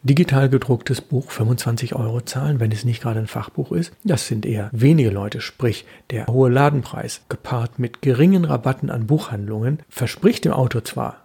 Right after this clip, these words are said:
hohe Erlöse, aber wenig Chancen, dieses Buch zu verkaufen. Nehmen wir ein zweites Beispiel mit einem kleineren Format.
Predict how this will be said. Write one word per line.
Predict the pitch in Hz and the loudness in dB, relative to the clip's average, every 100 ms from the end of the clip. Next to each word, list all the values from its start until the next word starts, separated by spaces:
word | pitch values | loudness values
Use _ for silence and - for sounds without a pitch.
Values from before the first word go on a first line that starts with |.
| - | -2
hohe | 127 | 0
Erlöse, | 123 139 185 117 117 | 2 6 6 4 -2
aber | 110 107 - _ - | -4 -4 -8 _ -4
wenig | 127 113 107 107 - _ _ | 0 2 0 -4 -12 _ _
Chancen, | - 107 101 - 113 | -10 -8 -6 -8 -6
dieses | 117 117 117 | -4 -4 -2
Buch | 135 | -6
zu | - | -2
verkaufen. | 160 180 - 107 113 - _ _ | -2 0 0 -2 -8 -18 _ _
Nehmen | 160 185 | 2 4
wir | 180 | 4
ein | |
zweites | 170 185 202 - | 4 2 2 2
Beispiel | 165 165 156 | 2 0 2
mit | 127 | 0
einem | 113 | 0
kleineren | - 139 202 190 175 | -2 2 4 4 2
Format. | 165 156 151 160 | 0 2 2 2